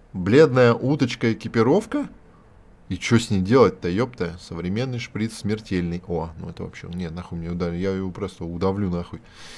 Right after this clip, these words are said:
Удавлю ее, блин, змею эту, сука. Буду я тут еще, блядь, шприцы какие-то делать. Маскировка смокинг.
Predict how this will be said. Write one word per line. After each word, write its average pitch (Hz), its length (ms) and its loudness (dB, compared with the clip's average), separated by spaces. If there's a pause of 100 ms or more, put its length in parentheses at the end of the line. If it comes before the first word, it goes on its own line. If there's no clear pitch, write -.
(380)
Удавлю 107 400 4
ее, 101 220 4
блин, 87 400 -4
змею 98 400 -4
эту, 90 160 -6
сука. 85 360 -12 (280)
Буду 92 240 -4
я 85 40 -4
тут 85 140 -10
еще, - 220 -12
блядь, 82 160 -10
шприцы - 360 -8
какие-то 90 380 -8
делать. 85 220 -6 (420)
Маскировка 113 600 4
смокинг. 101 640 0